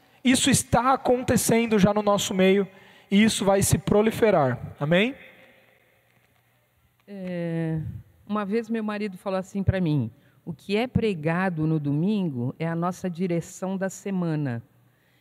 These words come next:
Speaker 2: E isso ficou muito forte dentro de mim. Então, sempre pego os cultos, eu anoto tudo, porque é o que o Espírito Santo vai falando comigo, né? E, eh, nós, eu sou fisioterapeuta, a gente trabalha com pessoas portadoras de deficiência, a gente faz aparelhos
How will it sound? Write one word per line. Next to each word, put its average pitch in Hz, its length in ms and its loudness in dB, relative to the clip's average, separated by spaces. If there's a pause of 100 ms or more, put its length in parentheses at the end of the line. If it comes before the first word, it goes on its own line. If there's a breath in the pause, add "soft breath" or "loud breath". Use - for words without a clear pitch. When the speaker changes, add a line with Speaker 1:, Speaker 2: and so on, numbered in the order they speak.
(160)
Speaker 2:
E 302 120 -4
isso 349 180 -6
ficou 320 240 -8
muito 302 220 -8
forte 226 420 -4
dentro 175 180 -2
de 175 100 -4
mim. 165 140 -4
Então, 220 280 -6
sempre 247 520 -4
pego 185 300 -2
os - 120 -10
cultos, 208 380 -6
eu 156 140 0
anoto 165 460 -2
tudo, 190 360 -4
porque 202 400 -4 (360 loud breath)
é 180 80 2
o 180 80 -2
que 196 100 -4
o - 20 2
Espírito - 380 -6
Santo 190 220 -2
vai 190 100 -2
falando 196 320 -2
comigo, 185 520 0
né? 170 220 -2 (920 soft breath)
E, 233 300 2
eh, 220 680 2
nós, 226 540 -4
eu 202 120 0
sou 208 180 -4
fisioterapeuta, 202 840 -2
a - 20 -4
gente 180 300 -4
trabalha 180 500 -2
com 170 320 -2 (280)
pessoas 175 440 -4
portadoras 175 520 -4
de 170 80 -4
deficiência, 190 760 -6
a 185 40 -6
gente 180 240 -4
faz 180 320 -4
aparelhos 180 840 0